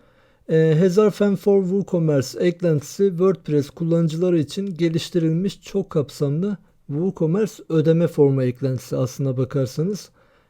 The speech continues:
Eklentinin başlıca özelliklerine kısaca bir göz atmak gerekirse,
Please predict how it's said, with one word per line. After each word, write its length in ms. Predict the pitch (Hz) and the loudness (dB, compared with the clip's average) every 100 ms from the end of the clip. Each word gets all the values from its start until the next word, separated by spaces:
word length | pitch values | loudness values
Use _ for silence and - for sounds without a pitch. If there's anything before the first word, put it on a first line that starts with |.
| _ | _
Eklentinin 680 | 180 165 196 196 208 214 202 | -2 0 0 0 0 -2 2
başlıca 480 | 185 165 - - 175 | 2 2 -2 0 2
özelliklerine 760 | 156 147 151 147 147 156 151 | 2 2 2 0 0 0 0
kısaca 460 | 156 - 214 170 139 | -4 0 0 0 -4
bir 40 | |
göz 240 | 135 170 165 | 0 2 2
atmak 360 | 147 147 123 | 0 -2 -4
gerekirse, 760 | 160 175 180 196 170 - 196 | 0 0 2 0 -2 0 0